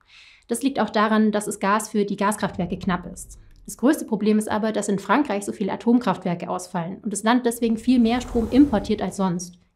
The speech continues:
eben auch aus Deutschland. Man muss dazu sagen, unser Stromnetz, das ist eines der sichersten der Welt. Trotzdem kann's jetzt eben dazu kommen, dass die Netzbetreiber manchen Firmen, aber auch Privathaushalten den Strom abstellen müssen, weil sonst das Stromnetz zusammenbrechen könnte. Das nennt man dann Lastabwurf.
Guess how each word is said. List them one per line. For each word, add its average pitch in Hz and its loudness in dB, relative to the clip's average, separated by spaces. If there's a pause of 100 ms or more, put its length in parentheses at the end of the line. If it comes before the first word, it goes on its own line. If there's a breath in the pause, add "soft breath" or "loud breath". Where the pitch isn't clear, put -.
eben 233 4
auch 240 4
aus 220 -2
Deutschland. - 0
Man 202 6
muss 285 6
dazu 277 -2
sagen, 226 2
unser 208 2
Stromnetz, 202 4
das 226 -6
ist - -4
eines 208 0
der 196 0
sichersten 220 2
der 180 0
Welt. - -4 (360 soft breath)
Trotzdem 247 2
kann's 311 2
jetzt - -4
eben 190 2
dazu 185 -4
kommen, 226 2
dass 185 -4
die 180 0
Netzbetreiber 202 -2
manchen 196 -2
Firmen, 247 2
aber 196 2
auch 190 -2
Privathaushalten 196 0
den 214 -4
Strom 240 2
abstellen 170 0
müssen, - -12 (500 soft breath)
weil 190 4
sonst 294 2
das 208 -2
Stromnetz 226 0
zusammenbrechen 190 2
könnte. - -14 (480)
Das 262 2
nennt 247 4
man 226 6
dann 220 6
Lastabwurf. - -2